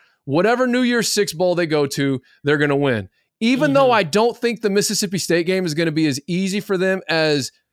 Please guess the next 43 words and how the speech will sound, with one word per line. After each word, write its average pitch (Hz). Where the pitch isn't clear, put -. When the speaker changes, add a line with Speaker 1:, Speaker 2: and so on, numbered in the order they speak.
Speaker 1:
maybe 156
some, 165
some 170
fans 165
may 143
think. 165
I -
don't 269
think 262
Ole 208
Miss 170
fans 135
are 123
thinking 120
that. 123
They're 143
like, 120
"Look, 135
it's 117
rivalry. 143
Anything 151
can 120
happen." 139
Speaker 2:
Yeah. 131
Speaker 1:
But 170
I 156
think 185
your 175
typical 202
just 156
college 165
football 156
fans 156
probably 151
going, 147
"Ah, 139
yeah, 120
Ole 131
Miss 117
is -
gonna 117
roll 113
them." 110